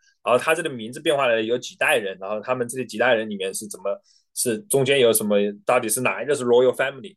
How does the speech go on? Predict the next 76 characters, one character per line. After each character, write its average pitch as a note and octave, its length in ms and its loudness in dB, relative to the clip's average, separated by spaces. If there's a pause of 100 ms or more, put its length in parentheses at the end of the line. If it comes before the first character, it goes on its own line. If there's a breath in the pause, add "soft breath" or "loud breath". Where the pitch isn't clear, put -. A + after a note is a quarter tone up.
(160)
呃， F#2+ 140 -12
哪 G2+ 160 -6
一 - 20 0
个 B2 60 0
是 C3 80 0
皇 G#2 260 -2
室， - 180 -2
哪 G2 160 -6
一 G#2 60 -4
个 A2+ 120 2
是 A2 240 -6 (420 soft breath)
不 A#2+ 80 -10
是 A#2+ 100 2
皇 G2 360 0
室， G#2 120 -6
中 C3 140 -6
间 C#3 80 2
的 C3 100 4
rotation A2 460 0
是 - 20 -4
什 G#2 120 -6
么 G2+ 120 -8
样 C#3 180 0
子 - 60 -14
的。 - 160 -10
听 B2+ 140 -12
他 C#3 100 0
们 C#3 140 -4
讲 G#2 180 -4
这 A#2 60 -12
个 A#2+ 80 2
故 G3 160 -8
事 - 120 -6
的 G2+ 100 -2
时 - 100 -6
候 G#2 100 0
呢， G2+ 100 -2
我 G2 100 -2
就 G#2+ 100 -4
会 A2+ 140 2
发 C3+ 180 2
现， C3 200 0 (640)
在 F#3 120 4
这 E3+ 100 -2
个 D#3+ 80 2
社 D3 200 0
区 - 160 -12
里 C#3 160 -10
头 G#2+ 140 -4
的 A2 100 -2
这 A#2+ 160 -8
个 A2 240 0 (300)
不 - 100 -6
同 C3 140 0
的 C#3 100 2
社 - 240 0
区 B2+ 160 -4
呢， A#2+ 140 0
他 D3+ 160 -4
们 C#3 260 -2 (380)
参 F3+ 300 -2
与 F3 120 -6
这 C3 120 -6
个 A#2 100 -6
节 G#2 260 -6
日 C#3 160 -6
的 A#2 120 -2
程 F2 280 -10 (300)
度 - 160 0
和 - 100 0
他 B2 360 0 (520)
到 - 240 0
底 G2+ 160 -10
是 - 240 -6
不 A2+ 120 -8
是， A2 440 -4